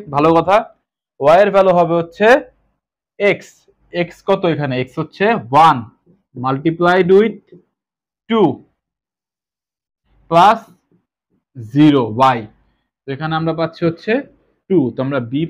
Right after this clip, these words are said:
প্রাইম একটা পয়েন্ট পেলাম, যেটা হচ্ছে আমরা বলছি ওয়ান, টু। আশা করছি বুঝতে পারছেন। তো জিরো জিরো পয়েন্টের জন্য আমরা এক্স প্রাইম বলতে পারি, এক্স প্রাইম হচ্ছে এখানে জিরোই থাকবে। ওয়াই প্রাইমে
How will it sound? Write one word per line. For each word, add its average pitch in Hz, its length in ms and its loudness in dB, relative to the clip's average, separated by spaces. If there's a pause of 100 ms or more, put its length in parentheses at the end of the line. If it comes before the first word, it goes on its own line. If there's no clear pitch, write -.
(120)
প্রাইম 185 300 -2
একটা 131 160 -10 (140)
পয়েন্ট 131 260 -4 (100)
পেলাম, 160 280 -2 (120)
যেটা 139 260 -8
হচ্ছে 135 260 -14
আমরা 139 220 -8
বলছি 131 260 -12 (120)
ওয়ান, 147 280 2 (920)
টু। 214 100 0 (280)
আশা 143 180 -12
করছি 151 260 -6
বুঝতে 165 240 -6
পারছেন। 165 260 -4 (600)
তো - 100 -10
জিরো 196 240 -2
জিরো 202 120 -2 (100)
পয়েন্টের 185 300 -2
জন্য 175 200 -2
আমরা 170 120 -2 (120)
এক্স - 200 -10
প্রাইম 175 260 -4
বলতে 170 240 -6
পারি, 160 180 -4
এক্স 151 200 -8
প্রাইম 156 200 -4
হচ্ছে 147 220 -12
এখানে 143 160 -8 (160)
জিরোই 156 300 0
থাকবে। 175 240 -2 (540)
ওয়াই 151 220 0 (120)
প্রাইমে 180 400 -2